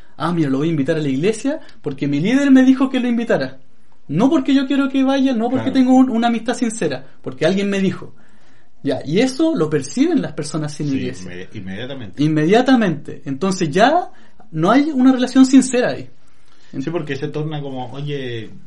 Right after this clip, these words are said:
Speaker 2: ya en el mundo tengo mucho de eso, me quieren vender seguros, me
Speaker 1: Claro,
Speaker 2: quieren vender, no
Speaker 1: exacto.
Speaker 2: sé.
Speaker 1: Las personas ya se relacionan con vendedores así, es
Speaker 2: Sí.
Speaker 1: prácticamente un vendedor. Entonces nosotros no queremos vender, nosotros queremos tener una relación sincera con las personas.
Speaker 2: Exacto.
Speaker 1: Y,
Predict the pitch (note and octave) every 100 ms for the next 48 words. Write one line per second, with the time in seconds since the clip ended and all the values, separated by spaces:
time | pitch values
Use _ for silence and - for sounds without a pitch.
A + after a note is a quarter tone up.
0 | - A#2+ G#2+ B2 C3+ C3 B2 A#2 A#2 A2+
1 | A#2 D3+ D3 C#3+ C#3+ C3+ C3+ D3+ E3 D3+
2 | G#2 G#2+ G#2+ A2 G2 F#2 F#2+ - F#2+ G2
3 | A#2+ B2 A#2+ A#2 A2 A2 F3 E3+ C3+ F#2+
4 | F#2+ G2 G2 F#2+ - C#3 - F#3+ F3 -
5 | - C3+ C#3+ D#3 D3 G#3+ F#3+ G#3+ G#3+ G3+
6 | G3+ F#3+ A3+ A3+ A3+ - - - E3+ E3
7 | E3 E3 F#3+ D#4 B3+ F#3 - C3 E3+ -
8 | - B3 B3 B3+ A3+ G#3+ G3+ D#3 C3 -
9 | - D3+ F3+ E3 G3+ G3 F#3+ E3 A3 G#3+
10 | F#3 C#3 C3 C3+ E3+ E3 C3+ D3 D#3+ D3+
11 | D3 D3+ D#3+ C#3+ C3+ C3 D#3 D3 C3 G3
12 | F3+ D#3 C#3 - B2+ - - - - -
13 | - F#2 - G2+